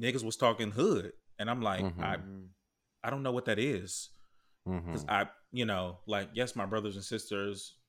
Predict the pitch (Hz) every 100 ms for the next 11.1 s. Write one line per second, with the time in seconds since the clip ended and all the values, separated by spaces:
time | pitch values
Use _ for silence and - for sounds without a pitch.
0 | - 107 98 104 101 101 104 107 - 107
1 | 101 95 95 92 - 104 101 107 104 -
2 | - _ _ _ _ 107 117 98 110 107
3 | 92 90 107 113 110 101 95 95 90 101
4 | 98 95 95 98 - 127 120 - 101 95
5 | 92 90 - _ _ _ _ _ _ _
6 | _ _ _ _ _ 110 110 - 104 90
7 | 101 120 101 98 95 92 113 123 117 92
8 | 87 - - 104 98 98 - 104 95 95
9 | 92 - _ _ _ _ _ _ _ -
10 | - - 110 98 101 101 104 170 113 85
11 | 98